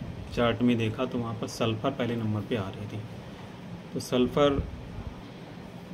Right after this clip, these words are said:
टू हंड्रेड के three doses दिए गए, उसके बाद पन्द्रह दिन के बाद फिर फॉलोअप लिया गया। ज़्यादा improvement नहीं आया, लेकिन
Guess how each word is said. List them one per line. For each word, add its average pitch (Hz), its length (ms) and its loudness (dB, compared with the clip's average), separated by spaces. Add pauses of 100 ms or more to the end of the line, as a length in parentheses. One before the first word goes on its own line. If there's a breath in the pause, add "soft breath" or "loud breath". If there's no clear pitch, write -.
(640)
टू 160 180 10
हंड्रेड 135 380 6
के 139 100 6
three 139 260 8
doses 127 300 10
दिए 117 280 2
गए, 123 140 2
उसके - 560 -4
बाद 113 320 2 (220)
पन्द्रह 120 280 4
दिन 120 220 4
के 120 120 2
बाद 113 260 2 (280)
फिर 131 120 4
फॉलोअप 117 480 2
लिया 117 180 0
गया। 117 160 -2 (1120 loud breath)
ज़्यादा 131 220 6
improvement 135 420 8
नहीं 135 180 8
आया, 123 160 6
लेकिन 131 360 2